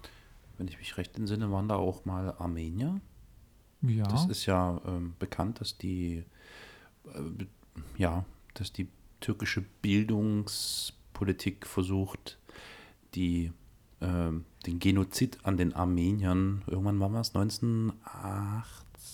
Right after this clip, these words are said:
Speaker 1: Weiß
Speaker 2: Irgendwann,
Speaker 1: nicht
Speaker 2: ja.
Speaker 1: genau, ähm,
Speaker 2: Mhm.
Speaker 1: irgendwie möglichst gro-, nicht großartig, äh, zu erwähnen.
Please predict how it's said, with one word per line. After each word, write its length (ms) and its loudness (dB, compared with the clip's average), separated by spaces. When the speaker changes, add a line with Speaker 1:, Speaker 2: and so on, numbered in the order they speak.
Speaker 1:
Weiß 300 0
Speaker 2:
Irgendwann, 340 4
Speaker 1:
nicht 100 2
Speaker 2:
ja. 40 2
Speaker 1:
genau, 240 8
ähm, 380 8
Speaker 2:
Mhm. 100 8
Speaker 1:
irgendwie 420 6
möglichst 680 0
gro-, 200 -10
nicht 220 0
großartig, 420 2
äh, 60 -8
zu 160 -2
erwähnen. 500 4